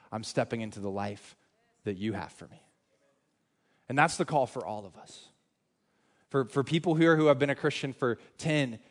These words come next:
fifteen, twenty, fifty years, today, the call for you is to say, "I want to keep denying myself. I want to keep laying down everything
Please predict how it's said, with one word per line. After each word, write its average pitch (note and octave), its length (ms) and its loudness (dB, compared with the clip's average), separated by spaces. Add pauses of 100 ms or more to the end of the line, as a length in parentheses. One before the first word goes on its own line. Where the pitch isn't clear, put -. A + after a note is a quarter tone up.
(100)
fifteen, B2+ 520 -4 (160)
twenty, D3 460 -4 (120)
fifty - 420 -6
years, A2+ 500 -4 (180)
today, C#3 720 0 (400)
the B2+ 100 -6
call C3 280 0
for C3 160 -4
you A#2 260 -2
is A2+ 180 -4
to A#2+ 100 -8
say, A2+ 340 -2 (360)
"I B2 100 2
want C#3 140 0
to A2+ 60 -2
keep - 360 -8
denying A2 420 -4
myself. G2+ 640 -12 (260)
I A#2+ 60 4
want C3+ 140 2
to C3 40 -2
keep D#3+ 340 -6
laying B2+ 340 0
down A2 260 0 (100)
everything C#3 800 -2